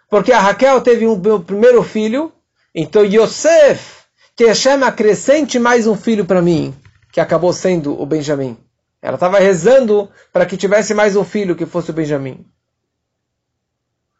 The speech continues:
Quando Yosef, ele teve o filho Menashe,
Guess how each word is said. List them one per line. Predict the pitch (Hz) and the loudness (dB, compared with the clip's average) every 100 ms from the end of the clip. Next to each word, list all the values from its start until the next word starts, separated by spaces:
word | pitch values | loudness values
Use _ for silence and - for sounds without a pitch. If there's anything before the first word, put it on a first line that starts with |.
| - | -2
Quando | 220 233 | 0 2
Yosef, | 226 - 302 320 | 2 2 0 2
ele | 277 | 0
teve | - 285 269 | 0 0 0
o | |
filho | 202 262 262 240 | -2 -2 -4 -2
Menashe, | 233 214 185 - 202 175 151 | -2 -2 -4 -4 -2 -2 -4